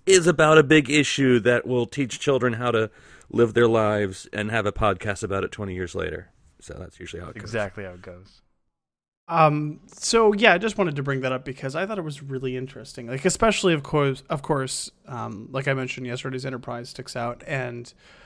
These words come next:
Speaker 3: uh, The Best of Both Worlds as well, where she famously states that she,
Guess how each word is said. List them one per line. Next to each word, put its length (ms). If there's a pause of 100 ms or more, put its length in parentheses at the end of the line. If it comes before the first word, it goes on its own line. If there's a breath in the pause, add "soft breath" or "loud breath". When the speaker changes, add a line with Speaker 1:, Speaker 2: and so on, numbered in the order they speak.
(440 soft breath)
Speaker 3:
uh, 280
The 120
Best 220
of 60
Both 220
Worlds 300
as 160
well, 260
where 140
she 160
famously 500
states 380
that 160
she, 320